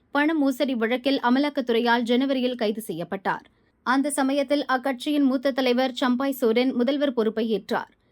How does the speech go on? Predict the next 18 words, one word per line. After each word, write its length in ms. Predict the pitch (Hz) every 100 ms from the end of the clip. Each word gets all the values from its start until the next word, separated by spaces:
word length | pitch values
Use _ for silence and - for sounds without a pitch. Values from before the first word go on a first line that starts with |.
| _ -
கட்சியையும் 600 | 269 247 294 277 262 269
ஆட்சியையும் 680 | 226 247 247 277 247 254 254
சம்பாய் 460 | - 247 247 254 247
வழிநடத்தினார். 760 | 220 208 165 185 202 190 - - _ _ -
பார்லிமென்ட் 480 | 277 311 349 330 294
தேர்தல் 360 | 247 247 285
பிரச்சாரமும் 640 | 254 220 285 254 254 226 226
ஜார்க்கண்டில் 560 | 226 240 247 285 277 262
அவர் 240 | 233 262
தலைமையில்தான் 600 | 247 240 262 269 226 226
நடந்தது. 520 | 247 185 185 185 - - _ _ -
அதன் 320 | 254 262 285
பிறகு 420 | 277 254 254 285 226
ஜாமீனில் 480 | 240 240 277 285
வெளியே 340 | 240 208 247 269
வந்த 260 | 247 247
ஹேமந்த் 420 | 254 233 233 240 240
சோரன் 300 | 196 208